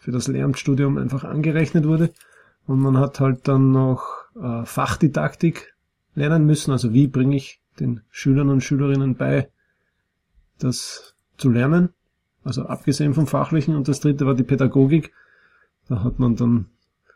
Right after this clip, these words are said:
umgerechnet in E C T S zwölf oder vierzehn E C T S, äh, Pädagogik machen müssen auf der Uni. War relativ wenig, aber das war noch nachzumachen.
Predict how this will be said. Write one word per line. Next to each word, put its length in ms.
umgerechnet 720
in 60
E 140
C 160
T 160
S 260
zwölf 280
oder 140
vierzehn 340
E 140
C 160
T 200
S, 360
äh, 260
Pädagogik 460
machen 280
müssen 220
auf 160
der 100
Uni. 260
War 180
relativ 380
wenig, 380
aber 180
das 180
war 80
noch 260
nachzumachen. 640